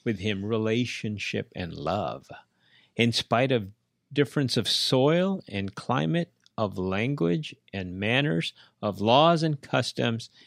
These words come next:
in spite of things silently gone out of mind and things violently destroyed, the poets bind together by passion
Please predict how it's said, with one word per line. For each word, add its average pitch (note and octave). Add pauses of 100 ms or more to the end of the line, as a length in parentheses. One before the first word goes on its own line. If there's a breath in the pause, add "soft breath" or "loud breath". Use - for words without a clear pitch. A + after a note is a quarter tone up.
(180 soft breath)
in G#2+
spite D3
of C#3
things C3+
silently C#3
gone A2 (340 soft breath)
out A2
of B2
mind G#2 (320)
and F#2+
things C3+
violently A#2
destroyed, G#2 (260 soft breath)
the A2 (120)
poets - (800)
bind F#2+
together F#2
by E2+
passion A2